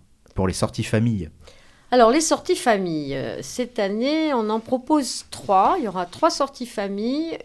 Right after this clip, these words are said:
Speaker 2: Une qui est prévue le trente mai et qui aura lieu à l'Arbre à Fil à Saint-Jean-en-Royan.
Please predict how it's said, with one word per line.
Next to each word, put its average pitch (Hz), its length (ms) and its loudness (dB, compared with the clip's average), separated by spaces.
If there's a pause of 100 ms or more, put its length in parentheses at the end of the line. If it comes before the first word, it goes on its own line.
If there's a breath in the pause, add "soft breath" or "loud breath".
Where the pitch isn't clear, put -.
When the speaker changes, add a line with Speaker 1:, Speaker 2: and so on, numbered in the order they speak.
Speaker 2:
Une 262 220 -2
qui 233 140 -6
est 214 60 2
prévue 220 400 -4
le 185 160 -2
trente 262 400 -4
mai 214 400 -2 (500 loud breath)
et 214 160 0
qui 214 300 -4
aura 202 280 2
lieu 220 340 4
à 190 100 6
l'Arbre 208 380 0
à 220 100 2
Fil 226 320 -6
à 185 80 -4
Saint-Jean-en-Royan. 185 1160 -2